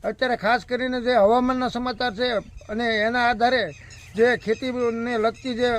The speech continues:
પૂર્વ આયોજન કરવાનું હોય છે, જે દવાનો ઉપયોગ કરવાનો હોય છે, ખાતર બિયારણનો જે ઉપયોગ કરવાનો હોય છે અને પૂર્વ જે તૈયારીઓ કરવાની હોય છે, એની પણ માહિતી મળે છે. અને જુદી જુદી ટેકનોલોજી દુનિયામાં જે છે ખેતીવાડીની, એની પણ માહિતી અમને,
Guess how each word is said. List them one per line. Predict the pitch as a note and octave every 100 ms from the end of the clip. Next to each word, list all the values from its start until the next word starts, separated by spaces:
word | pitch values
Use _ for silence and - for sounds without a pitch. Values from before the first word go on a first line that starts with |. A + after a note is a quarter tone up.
| G3+ G3+
પૂર્વ | B3+
આયોજન | B3+ B3 B3 B3 A#3
કરવાનું | B3 B3 B3
હોય | B3 B3
છે, | A#3 G#3+
જે | G3 A#3
દવાનો | G#3+ A#3 B3 A#3+
ઉપયોગ | A#3 B3+ -
કરવાનો | B3 B3 B3
હોય | B3
છે, | G#3+ G#3+
ખાતર | F#3+ A3+ B3+
બિયારણનો | A3 B3 B3 A#3+ A#3
જે | A#3+
ઉપયોગ | A#3+ A3+ B3+ -
કરવાનો | A#3+ A#3+ A#3+
હોય | A#3+ F#3
છે | F3 - - - -
અને | A#3 A#3+
પૂર્વ | G3 A#3+ C4+ C4+
જે | A3+ B3+
તૈયારીઓ | B3 C4 C4 B3+
કરવાની | B3+ B3+ B3 B3
હોય | B3+
છે, | G3 B3 - - - - - - -
એની | G#3+ B3
પણ | B3+ C4
માહિતી | A#3 B3+ B3+ B3+
મળે | B3 B3+ A3
છે. | B3 B3 - - -
અને | G#3 A#3+
જુદી | F#3+ A#3+ C4
જુદી | C4+ C4+
ટેકનોલોજી | A3 A#3+ D4 D4 C4+ B3 A#3+
દુનિયામાં | A#3+ C4 C4 B3+ G#3
જે | A#3+ A3
છે | A3
ખેતીવાડીની, | E3+ A3 A3+ A3 G#3+ F3 D#3 - - - A#3+
એની | A#3 A#3+
પણ | B3+
માહિતી | A#3+ A#3+ C4 B3+
અમને, | B3 B3 B3 A#3